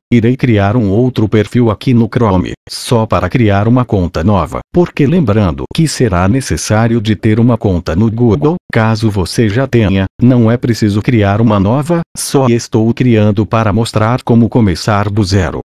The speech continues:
Bom galera, depois de ter logado ou criado uma conta, vamos lá para a criação do blog.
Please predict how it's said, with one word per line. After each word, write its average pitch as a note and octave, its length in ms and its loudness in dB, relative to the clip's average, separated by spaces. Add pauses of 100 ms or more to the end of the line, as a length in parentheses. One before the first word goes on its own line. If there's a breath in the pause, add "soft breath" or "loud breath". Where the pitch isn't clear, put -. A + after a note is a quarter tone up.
(640)
Bom G2+ 320 0
galera, F#2 380 0
depois G#2 420 0
de G#2+ 100 0
ter G#2 220 0
logado G2 580 0
ou E2+ 200 -2
criado A2 600 0
uma G#2 220 2
conta, A2 380 -2 (160)
vamos A#2+ 500 0
lá F#2+ 240 0
para A#2+ 240 0
a A#2 40 -4
criação A#2+ 540 0
do G#2 120 0
blog. F#2 400 -2